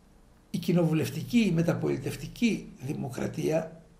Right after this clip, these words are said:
μπορεί να έχει χίλια κουσούρια, και εγώ ως δημοσιογράφος σε όλη αυτή τη διαδρομή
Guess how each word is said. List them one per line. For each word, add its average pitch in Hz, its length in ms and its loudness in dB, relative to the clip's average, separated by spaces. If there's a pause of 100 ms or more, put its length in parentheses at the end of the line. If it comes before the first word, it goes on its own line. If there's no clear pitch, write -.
(1120)
μπορεί 165 400 2
να 196 120 2
έχει 170 500 0
χίλια 214 440 -2
κουσούρια, 139 720 -6 (960)
και - 100 -2
εγώ 170 200 6
ως 160 140 6
δημοσιογράφος 147 1000 -2 (880)
σε - 120 0
όλη 170 160 10
αυτή 170 180 4
τη 165 120 2
διαδρομή 151 640 0